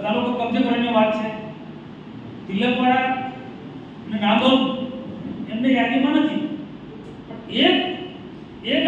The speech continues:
તાલુકામાં પગ પેસાડો એ કેટલી હિંમત કરે છે, આ એમની યાદીમાં છે. આગામી જો આ કે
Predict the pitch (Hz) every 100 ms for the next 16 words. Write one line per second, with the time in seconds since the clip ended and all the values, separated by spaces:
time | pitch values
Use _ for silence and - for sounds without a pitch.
0 | 277 254 269 269 277 269 269 262 269 262
1 | 247 254 254 - - - 233 220 226 302
2 | 262 - 277 269 233 202 - - 226 247
3 | 277 285 269 311 311 - - - - -
4 | - - - - - - - - - -
5 | - - - - - - - - - 254
6 | 269 269 269 - 226 269 269 269 262 233
7 | - - 220